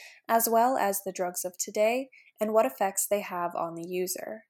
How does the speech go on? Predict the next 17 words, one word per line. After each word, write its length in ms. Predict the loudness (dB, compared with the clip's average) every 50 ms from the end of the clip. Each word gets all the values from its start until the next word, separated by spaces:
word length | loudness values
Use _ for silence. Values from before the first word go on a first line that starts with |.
| _
Using 320 | -2 0 2 2 2 2 2
certain 320 | 0 0 0 0 -2 -2
drugs, 640 | -2 -2 0 0 0 0 -2 0 0 0 -2 -2 -4 -6
even 340 | -4 -4 -2 -2 -2 -4
exactly 680 | -4 -6 -6 -6 -2 0 0 0 0 0 -2 -4 -4 -4
as 220 | -4 -4 -4 -6 -6
prescribed, 760 | -8 -8 -8 -6 0 2 2 4 4 2 0 -4 -6 -8 -14 _ _ _ _ _ _
can 140 | -8 -4 -2
still 320 | 0 0 2 4 2 2 2
result 460 | 0 0 2 2 4 4 4 4 2
in 80 | 0
the 80 | -4 -4
development 640 | -2 0 0 2 2 2 0 -2 -6 -8 -8 -10 -12 -6 -2
of 220 | 0 2 2 2 0
a 100 | -4 -4 -2
physical 340 | -4 -4 -4 -4 -4 -4 -6
dependency. 920 | -6 -6 -4 -4 -4 -2 -2 -6 -6 -4 -6 -4 -4 -6 -8 -12 -14 -16